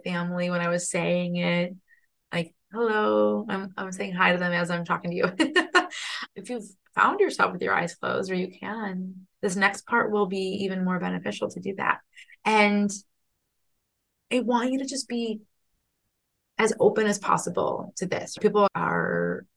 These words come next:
resistant to things that they, that feel maybe, like, uncomfortable. People are resistant to things that are called certain things. Like, you can call, like, this next part, you can call it a meditation if you want, but it's not necessarily a meditation either, right? So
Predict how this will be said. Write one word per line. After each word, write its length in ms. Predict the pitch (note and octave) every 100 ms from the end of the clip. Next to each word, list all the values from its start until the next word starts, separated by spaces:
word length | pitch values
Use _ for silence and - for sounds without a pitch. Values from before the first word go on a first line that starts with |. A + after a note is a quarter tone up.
| _ -
resistant 600 | G#3 F#3+ F#3+ F#3+ G3+ G#3+
to 80 |
things 240 | G#3+ F3+ F3+
that 120 | F#3
they, 400 | F#3 E3+ E3 E3+
that 200 | F3 F3
feel 240 | G#3+ G3 F3+
maybe, 220 | F#3 F3+
like, 300 | F3 E3+ - _ _
uncomfortable. 760 | F#3+ F#3 F3 F3 G3 A#3+ D#4+ F4+ _ - -
People 140 | G#3+ G#3+
are 80 |
resistant 460 | F#3+ F#3 F#3+ - -
to 320 | F3+ D#3+ C3 -
things 500 | F#3 F#3 F3+ F#3+ F#3
that 140 | F3
are 120 | E3
called 440 | E3 - F3 F#3 F#3
certain 280 | G3 F#3 F#3
things. 140 | -
Like, 120 | F#3
you 100 | F#3+
can 100 | F#3
call, 180 | F#3 -
like, 160 | F#3+ F#3+
this 200 | F#3 -
next 200 | - -
part, 180 | F3 G#3+
you 60 |
can 120 | F3
call 260 | - C3 F3
it 60 | F3+
a 40 |
meditation 640 | E3 D#3+ E3+ D#3 - F#3+ G3+
if 100 | G3
you 120 | F3
want, 360 | F3+ A3+ B3
but 120 | G#3 F3+
it's 160 | F#3
not 200 | F#3 -
necessarily 720 | D#3 E3 E3+ - D3 F#3 G#3+
a 60 | A3+
meditation 500 | A3 A3+ A3+ A3+ B3
either, 320 | E4+ - - - - - G3
right? 260 | A3 -
So 360 | - B3 A#3